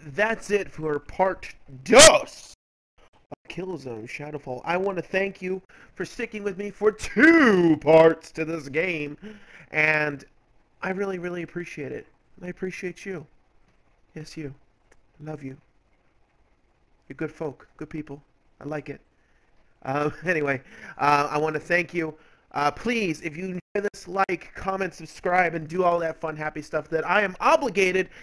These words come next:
to tell you to do. And I wanna invite you back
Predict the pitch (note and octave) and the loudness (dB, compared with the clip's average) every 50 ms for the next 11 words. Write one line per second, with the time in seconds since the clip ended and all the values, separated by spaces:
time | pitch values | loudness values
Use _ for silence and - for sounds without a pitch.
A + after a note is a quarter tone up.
0 | - - - B3 A#3+ - - A3+ C4 D4 D#4 C#4 A3 G3+ G3+ G3 - F#3 D3 E3 | -20 -4 -2 -2 -2 4 6 6 6 6 6 2 -2 -6 -10 -12 -12 -14 -14 -10
1 | G3+ G#3+ F#3+ D#3 C#3+ C#3 C#3+ - _ _ _ _ _ _ _ - _ _ _ _ | -6 -4 -4 -4 -4 -6 -8 -12 _ _ _ _ _ _ _ -20 _ _ _ _
2 | - - F3+ F#3+ F#3 F#3 F3+ F3 F3 D3 F3 F3 G#3 B3 A#3+ A#3+ A3+ G3+ A3 B3 | -6 -2 0 2 2 2 0 0 -2 -4 -4 -4 -4 -2 -2 -2 -2 -2 -2 -2
3 | B3 A#3+ - A3 G3+ - G#3+ B3 C#4 C#4+ G#3+ - - - - | -2 -4 -6 -8 -6 -4 -6 -6 -6 -8 -10 -12 -16 -18 -20